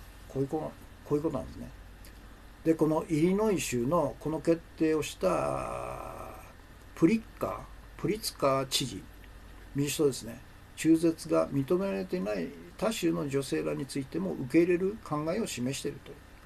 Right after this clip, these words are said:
ことですね。はい。と、最後に、えーっと、今日の重要情報ですね。香港の市民が示したデモの力。「それでもは、は、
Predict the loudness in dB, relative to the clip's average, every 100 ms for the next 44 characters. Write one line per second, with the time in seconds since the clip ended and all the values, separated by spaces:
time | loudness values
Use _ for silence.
0 | -20 -20 -20 -20 -20 -10 -8 -8 -10 -8
1 | -8 -10 -18 -20 -20 -20 -18 -18 -18 -18
2 | -18 -18 -18 -20 -20 -20 -20 -20 -20 -20
3 | -20 -20 -20 -20 -18 -18 -20 -20 -20 -12
4 | -4 -2 -4 -12 -20 0 2 2 4 4
5 | 4 4 4 4 0 -6 -6 -4 -4 -6
6 | -8 -8 0 2 2 2 2 2 2 0
7 | -2 -10 -10 -2 4 4 4 0 0 -2
8 | -2 0 0 -2 -2 -2 -2 -4 -6 -2
9 | 0 0 -4 -8 -8 -6 -8 -12 -20 -20
10 | -20 -6 2 4 4 2 2 2 0 -2
11 | -8